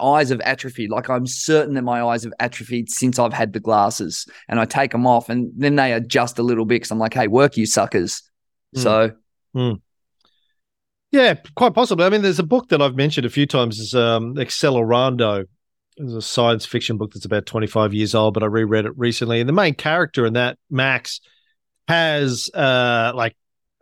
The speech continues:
Speaker 2: A Is basically strapped to his brain all day
Speaker 1: Mm.
Speaker 2: long and has had for years. And they enable him to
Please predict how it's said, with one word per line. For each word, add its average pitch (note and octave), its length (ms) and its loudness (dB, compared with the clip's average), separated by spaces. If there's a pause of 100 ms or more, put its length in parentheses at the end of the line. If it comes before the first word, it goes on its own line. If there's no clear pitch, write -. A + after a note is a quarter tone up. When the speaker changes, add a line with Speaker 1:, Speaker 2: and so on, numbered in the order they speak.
(140)
Speaker 2:
A C#3 220 0 (320)
Is C#3+ 160 -2
basically B2 460 -2
strapped - 380 -2
to B2 100 0
his A2 180 -2
brain A#2+ 540 0 (540)
all C3 220 2
day B2 240 2
Speaker 1:
Mm. A#2+ 60 0
Speaker 2:
long C3 280 0
and A#2 80 -2
has B2 280 0
had A#2+ 340 -2
for - 140 -4
years. A#2 640 -4 (320)
And C3 160 -2
they C#3 160 2
enable C3+ 400 0
him A#2+ 180 0
to A2+ 600 0